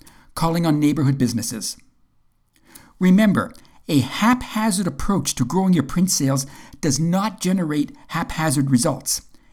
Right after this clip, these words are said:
It brings little or no results. Number two, engage with everyone that walks into your store.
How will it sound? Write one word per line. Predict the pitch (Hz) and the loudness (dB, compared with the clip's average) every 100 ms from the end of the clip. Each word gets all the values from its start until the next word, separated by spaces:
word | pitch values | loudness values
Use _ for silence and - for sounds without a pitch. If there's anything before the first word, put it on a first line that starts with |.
| - | -10
It | 139 | -6
brings | 143 160 139 131 | -2 -2 0 0
little | 151 180 185 180 | 0 2 0 -2
or | 151 147 | 0 2
no | 143 143 | 4 4
results. | 117 113 95 - - - _ _ _ _ _ _ _ _ _ _ _ - | 2 0 -6 -8 -10 -10 _ _ _ _ _ _ _ _ _ _ _ -6
Number | 180 180 | -4 -2
two, | - - 165 90 - - _ _ _ _ _ _ _ _ - | -2 0 2 0 -6 -20 _ _ _ _ _ _ _ _ 0
engage | 180 147 233 240 254 220 | 0 4 6 8 8 6
with | 139 - - | 0 -2 -6
everyone | 214 214 220 196 196 | -4 0 0 2 2
that | 135 | 2
walks | 131 147 170 - | 0 0 0 -2
into | 175 143 156 | -6 -4 -2
your | 143 | 0
store. | 139 143 113 92 | 0 -2 -4 -6